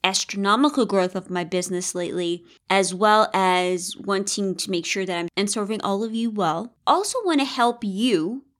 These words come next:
grow your platform and visibility in twenty twenty-two. So I'll be highlighting some new faces every month on my socials and email. If you would like to be included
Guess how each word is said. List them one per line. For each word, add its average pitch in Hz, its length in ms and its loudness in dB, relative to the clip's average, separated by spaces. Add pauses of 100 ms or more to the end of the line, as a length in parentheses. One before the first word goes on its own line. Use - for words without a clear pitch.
(100)
grow 220 380 2
your 339 180 0
platform 190 840 -2 (200)
and 208 120 2
visibility 196 840 0
in 170 120 -6
twenty 175 400 -8
twenty-two. - 580 -12 (160)
So - 300 2 (120)
I'll 302 240 2
be 392 180 0
highlighting 202 840 -2
some 202 240 -4
new 233 240 -2
faces 180 580 0 (240)
every 240 320 2
month 202 560 -4 (140)
on 196 340 4
my 165 120 0
socials 302 920 -2 (240)
and 196 180 0
email. 160 440 -4 (200)
If 208 200 0
you 233 240 -2
would 339 120 2
like 330 180 2
to 302 80 -2
be 339 120 2
included 240 600 -2